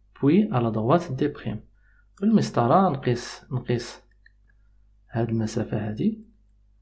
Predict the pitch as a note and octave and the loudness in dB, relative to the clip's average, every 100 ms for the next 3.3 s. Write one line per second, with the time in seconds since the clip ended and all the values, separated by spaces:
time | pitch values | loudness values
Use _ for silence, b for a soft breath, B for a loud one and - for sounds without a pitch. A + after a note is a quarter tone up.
0 | _ _ _ - _ _ _ _ _ _ | _ _ _ -20 _ _ _ _ _ _
1 | _ _ _ _ _ _ _ _ _ _ | _ _ _ _ _ _ _ _ _ _
2 | F3 C#3 B2 F3 - G#2+ C#3 B2 A2+ - | -4 0 2 0 -2 -4 -2 -2 -4 -6
3 | G#2+ - - | -6 -6 -8